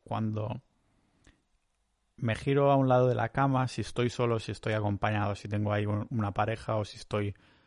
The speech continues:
solo. Si me imagino una pareja, seguramente, pues, sería una persona, am, que sigue dormida, porque yo acostumbro a ser siempre la primera persona que se levanta.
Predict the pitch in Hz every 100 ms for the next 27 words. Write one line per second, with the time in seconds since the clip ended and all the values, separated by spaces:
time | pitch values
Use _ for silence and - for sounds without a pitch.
0 | _ _ _ - - 117 107 110 - _
1 | _ _ _ _ _ - - 135 127 123
2 | 123 123 123 147 147 143 143 147 143 135
3 | 120 113 113 113 113 120 - - - -
4 | _ - - 107 110 117 110 107 113 -
5 | 110 107 107 104 101 104 _ _ _ _
6 | _ _ _ _ - 110 101 98 98 95
7 | 98 - - - 107 - 120 110 104 104
8 | 107 117 127 - 110 104 101 220 - 120
9 | 110 104 - - 113 104 104 101 98 -
10 | 110 107 107 113 - 107 107 104 - 104
11 | 104 110 107 -